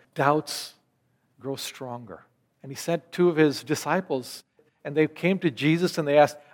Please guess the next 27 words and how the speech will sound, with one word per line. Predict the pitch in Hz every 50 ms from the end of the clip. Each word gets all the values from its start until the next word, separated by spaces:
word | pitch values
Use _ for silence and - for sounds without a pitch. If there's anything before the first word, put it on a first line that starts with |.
| - -
"Are | - 160
you | 175 196 233
the | 190 247
one, | 208 175 170 156 151 165 190 214 214
or | 226
should | - - - 151 131
we | 147
wait | 135 120 139 147 151 -
for | _ - 135 123
another?" | 113 110 104 95 - - - - _ _ _ _ _ _ _ _ _ _ _ _ -
You | 135 139
know | 156 156
what | 147 123
Jesus | 120 151 156 160 170 -
said? | - 196 175
He | 151 147
says, | - - 151 139 127 - - _ _ -
"Tell | - 160 202 247 -
him. | 339 240 135 107 - _ _ _ _ _ _ _ _ _ _ _ _ _ _ _ _ _
Tell | - 165 208 240
him | 247
what | 269 262 247
you | 240
see. | 185 - - 269 262 202 - - - _ _ _ _ _ _ _ _ _ _ _ -
The | 131 135
blind | 101 139 147 160 175 175 175 -
see, | - - - 175 175 180 180 165 -